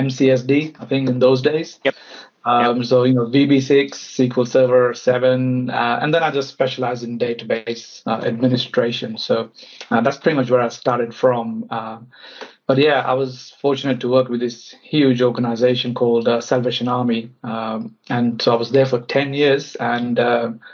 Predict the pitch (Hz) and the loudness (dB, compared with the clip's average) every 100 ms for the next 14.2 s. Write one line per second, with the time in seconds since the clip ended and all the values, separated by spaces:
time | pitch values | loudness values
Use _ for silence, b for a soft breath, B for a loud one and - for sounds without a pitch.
0 | B - 117 135 120 120 135 147 131 127 | B -2 2 2 2 0 0 0 2 2
1 | 131 120 117 _ - 120 123 127 127 - | 2 0 -6 _ -14 -4 -2 -2 -6 -4
2 | 185 - 214 - - - - - - 151 | -4 -2 -4 -4 -8 -12 -20 -8 0 2
3 | - 160 139 233 143 202 131 127 143 139 | 4 2 2 0 2 0 2 0 0 2
4 | 170 160 151 135 143 156 135 123 117 123 | 2 2 -4 -2 2 2 2 0 0 -6
5 | 156 156 _ - 131 131 139 131 135 131 | -8 -10 _ 0 0 0 -4 -2 0 0
6 | - - 131 135 127 127 127 160 160 131 | -2 0 0 0 -2 0 0 -2 0 -2
7 | 117 117 - 120 156 - - 117 117 117 | -2 -4 -10 -10 -12 -16 -8 -6 -2 0
8 | 123 120 120 123 - 113 - 131 127 120 | 2 2 0 -2 -4 -8 -2 0 2 -2
9 | 113 - 123 117 110 B B - - 123 | -2 0 2 2 0 B B -6 0 2
10 | 117 117 b b b b b b 101 - | 0 -8 b b b b b b -4 -4
11 | - 143 131 131 123 127 123 120 131 120 | 0 2 2 -2 -2 -2 0 -2 -2 -2
12 | 113 127 120 - 120 123 120 123 127 - | 0 0 -2 -6 -8 -6 -4 -4 -6 -8
13 | 120 117 - 123 123 131 127 127 135 131 | -6 -6 -4 -4 -2 2 2 2 0 2
14 | 131 | 0